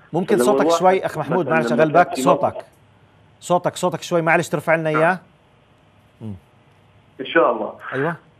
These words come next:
Speaker 2: آه، بقول الغضب، السبب الرئيسي للغضب اللي هو ال-، العجلة والتسرع. في
Speaker 1: جميل.
Speaker 2: التسرع في أخذ قرار أو في، في الكلام أو في، آه، أو في اتخاذ القرار.
Speaker 1: جميل.
Speaker 2: فلو واحد مثلًا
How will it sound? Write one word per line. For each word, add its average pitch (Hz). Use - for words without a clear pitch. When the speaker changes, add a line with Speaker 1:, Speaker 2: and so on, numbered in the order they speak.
Speaker 2:
آه، 139
بقول 147
الغضب، 156
السبب 170
الرئيسي 143
للغضب 131
اللي 127
هو 147
ال-، 117
العجلة 139
والتسرع. 135
في 127
Speaker 1:
جميل. 104
Speaker 2:
التسرع 143
في 127
أخذ 135
قرار 139
أو 123
في، 120
في 117
الكلام 131
أو 123
في، 135
آه، 107
أو 120
في 127
اتخاذ 139
القرار. 127
Speaker 1:
جميل. 120
Speaker 2:
فلو 143
واحد 156
مثلًا 135